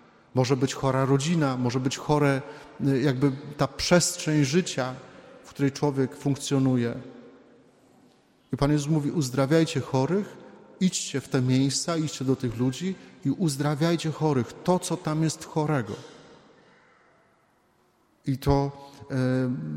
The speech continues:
myślę, że to jest niezwykle ważne, żebyśmy o tym pamiętali.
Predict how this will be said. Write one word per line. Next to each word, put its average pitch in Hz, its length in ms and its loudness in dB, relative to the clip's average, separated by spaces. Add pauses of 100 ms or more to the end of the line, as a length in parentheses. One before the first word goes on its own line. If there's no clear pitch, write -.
myślę, 147 360 2
że 139 100 -6
to 151 100 -2
jest 139 160 -4 (160)
niezwykle 156 580 2
ważne, 135 240 -4
żebyśmy 131 340 -4
o 131 60 -4
tym 139 140 -6
pamiętali. 113 600 -4